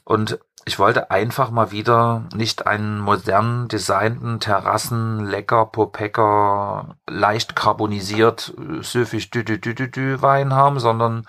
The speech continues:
schon ein bisschen mehr. Und das, ja,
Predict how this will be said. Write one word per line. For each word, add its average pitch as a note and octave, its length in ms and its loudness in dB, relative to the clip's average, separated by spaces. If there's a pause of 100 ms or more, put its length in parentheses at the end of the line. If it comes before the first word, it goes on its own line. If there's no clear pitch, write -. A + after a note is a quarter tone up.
(640)
schon G#2+ 340 0 (280)
ein G2 80 -16
bisschen G#2 500 -4
mehr. F2 360 -4
Und G#2 160 0
das, - 300 0 (340)
ja, G2+ 300 2